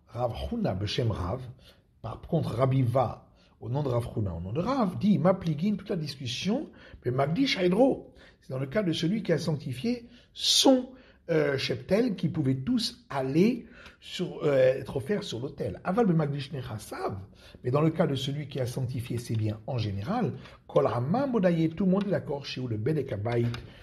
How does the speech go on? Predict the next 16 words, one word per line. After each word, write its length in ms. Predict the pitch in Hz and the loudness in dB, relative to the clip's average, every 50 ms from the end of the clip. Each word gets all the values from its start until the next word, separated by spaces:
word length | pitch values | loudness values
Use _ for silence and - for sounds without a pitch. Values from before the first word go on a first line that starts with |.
| - - _ - | -20 -20 _ -14
que 80 | 120 | -14
ça 180 | 117 - - 117 | -8 -4 -2 -2
ira 540 | 117 117 113 127 143 139 147 - - - - - - _ _ _ - | 0 0 2 4 4 4 4 2 -2 -10 -20 -20 -20 _ _ _ -6
à 80 | 117 110 | -2 2
l'intendance 920 | 120 151 185 190 190 170 147 135 123 127 131 139 135 - - - - - | 4 4 4 4 2 0 0 2 0 0 0 -2 -4 -6 -10 -14 -18 -18
du 160 | - 101 110 107 | -14 -12 -8 -6
bâti-, 240 | 117 - - - | -6 -6 -8 -10
des 180 | 117 120 113 120 | -10 -4 -2 -2
bâtiments 380 | 110 104 107 - 107 104 110 110 | -2 -2 -4 -4 -2 -2 0 0
du 140 | 101 95 | -2 -2
temple. 340 | - - - - - - - _ _ _ - - - - - - _ | -4 -6 -12 -12 -12 -16 -20 _ _ _ -20 -20 -20 -20 -20 -18 _
Adapté 380 | - 101 92 92 - - 262 269 | -10 -8 -6 -4 -2 0 0 0
des 100 | - 151 | 2 2
Rabbi 220 | 135 135 127 120 | 2 2 2 2
Zeira, 440 | 113 101 101 90 87 90 - - 135 | 2 0 0 -2 -2 -4 -4 -4 -2
Nicha. 280 | 180 254 269 - - - | -2 -2 -4 -6 -8 -10